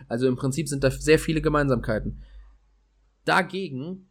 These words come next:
kam jetzt aber kein großer Protest, eben weil alle mit der Super League beschäftigt waren. Dann war die Super League vorbei und dann hätte man sich ja denken können, ja, vielleicht schlagen sich jetzt alle auf die Champions League ein, aber das ist nicht passiert.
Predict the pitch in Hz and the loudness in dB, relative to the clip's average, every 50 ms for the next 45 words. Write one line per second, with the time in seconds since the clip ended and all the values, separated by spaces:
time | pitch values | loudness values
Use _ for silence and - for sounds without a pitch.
0 | _ _ - - - 147 143 143 139 139 - 143 143 139 - 175 165 151 135 127 | _ _ -8 -2 0 0 0 0 -2 -2 -2 -2 -2 0 0 -2 -2 0 0 -2
1 | 117 113 117 107 - - 113 - 131 127 131 - 127 127 123 127 120 120 127 127 | -2 -2 -4 -6 -6 -6 -4 -2 -2 -2 -2 -4 -6 -4 -2 -2 -2 -2 0 0
2 | 123 127 123 131 127 147 175 165 135 113 113 107 - 107 - - 110 - - 107 | 0 2 2 0 0 0 0 0 0 0 -2 -4 -8 -10 -10 -10 -10 -10 -10 -14
3 | - - - 107 107 110 120 120 127 143 147 143 135 143 165 135 147 139 139 135 | -12 -10 -8 -6 -4 -2 0 2 2 2 2 0 -4 -4 -4 -4 -2 -2 -2 -4
4 | 135 - - 123 110 - 151 165 151 139 165 190 151 127 127 131 131 135 131 131 | -6 -4 -4 -2 2 2 4 4 4 2 2 0 -2 -2 -2 0 2 2 2 2
5 | 139 135 139 131 131 127 131 127 - 131 123 123 123 131 - 143 135 131 127 123 | 0 -2 -2 -4 -4 -4 -6 -6 -6 -4 -2 -2 -2 -4 -4 -6 -6 -4 -4 -4
6 | 123 120 - 127 120 120 117 - - 127 120 120 120 117 120 117 - 123 - - | -4 -4 -4 -4 -4 -4 -4 -6 -4 -4 -4 -4 -4 -6 -10 -10 -12 -4 0 2
7 | 135 127 120 117 - 127 117 - 175 175 151 135 - 139 - - 120 110 110 107 | 2 4 2 2 0 0 2 2 2 2 2 -2 -4 -8 -6 -4 -4 -2 -2 0
8 | 110 107 107 107 110 113 127 117 - 131 120 123 135 117 98 | 0 0 0 -2 -6 -8 -10 -10 -8 -6 -4 0 0 0 -2